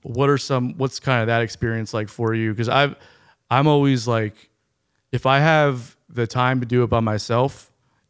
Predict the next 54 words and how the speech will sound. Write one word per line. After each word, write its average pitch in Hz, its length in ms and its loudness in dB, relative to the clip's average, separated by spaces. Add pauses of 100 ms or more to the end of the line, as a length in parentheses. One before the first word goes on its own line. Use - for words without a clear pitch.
it's - 260 -8
like, 101 300 -4 (220)
it's - 320 -12
easy. 104 320 -6
You 98 200 -8
know, 104 80 -4
you 98 120 -6
can, 104 140 -8
like, 101 180 -6
sit - 220 -10
there 113 240 -2
and 107 120 -6
take 107 160 -6
as 104 100 -6
many 107 160 -4
takes 104 260 -8
as 104 80 -12
you 110 60 -6
need. 117 220 -2
But 113 80 -2
have 113 160 -2
you 120 180 -2 (460)
been 135 140 4
in 131 80 0
a 123 60 0
scenario 117 640 2
where 110 260 0
it's 104 120 -8
like 110 120 -4
you're 110 120 0
on 107 120 -2
the 107 80 -6
clock, 117 400 -2
you're 110 100 -2
in 107 60 -2
the 101 60 -4
studio, 113 680 -2 (280)
and 117 140 -2
it's 113 140 -6
like 110 140 -2
you're 110 180 -2
hearing 120 260 -2
the 113 60 -4
song 117 260 -2
for 113 80 -4
the 107 100 -4
first 117 320 -2
time, 113 280 -2
and 107 100 -4
it's - 160 -8
like 107 160 -2
you 107 80 -4
gotta 110 220 0
go? 113 360 2